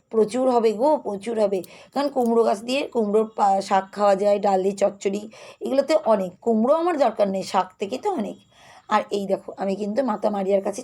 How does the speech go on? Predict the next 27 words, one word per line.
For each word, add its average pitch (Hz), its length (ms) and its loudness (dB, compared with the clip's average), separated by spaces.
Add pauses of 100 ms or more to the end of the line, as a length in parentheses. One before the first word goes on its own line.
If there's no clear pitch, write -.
চলে 220 200 2
এসেছি। 180 380 -8 (1120)
তা 269 100 -2
মাতা 254 260 2
মারিয়ার 247 320 4
যে 240 100 -2
ফুলগুলো 240 460 0
আছে, 233 260 2
ওগুলো 254 180 2
পরিষ্কার 202 400 0
করার 190 280 0
জন্য 175 320 -12 (440)
মাকে 196 240 -2
একটু 196 160 -8
নমস্কার 196 460 -4
করে 214 220 0
নিলাম, 254 240 -2 (120)
দিয়ে 196 200 -4
কিন্তু 196 320 -4
আমি 226 140 -2
শুরু 180 260 -8
করে 202 200 -4
দিলাম 254 220 -6 (340)
এগুলোকে 202 400 0
পরিষ্কার 196 440 -2
করার 180 280 -2
জন্য। 170 340 -14